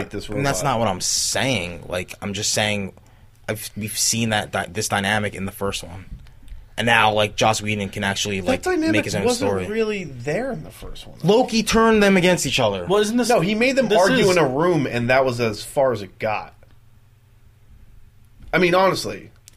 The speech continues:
Speaker 3: Well, they slept around a
Speaker 1: Hulk,
Speaker 3: couple.
Speaker 1: Hulk hulked out, which is
Speaker 2: Hulk, uh,
Speaker 1: which
Speaker 2: do you
Speaker 1: is
Speaker 2: not
Speaker 1: gonna happen in every movie from now till whenever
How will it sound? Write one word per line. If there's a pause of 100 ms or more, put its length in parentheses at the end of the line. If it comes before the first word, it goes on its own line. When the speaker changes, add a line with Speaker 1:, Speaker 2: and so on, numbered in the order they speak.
(140)
Speaker 3:
Well,
they
slept
around
a
Speaker 1:
Hulk,
Speaker 3:
couple.
Speaker 1:
Hulk
hulked
out,
which
is
Speaker 2:
Hulk,
uh,
Speaker 1:
which
Speaker 2:
do
you
Speaker 1:
is
Speaker 2:
not
Speaker 1:
gonna
happen
in
every
movie
from
now
till
whenever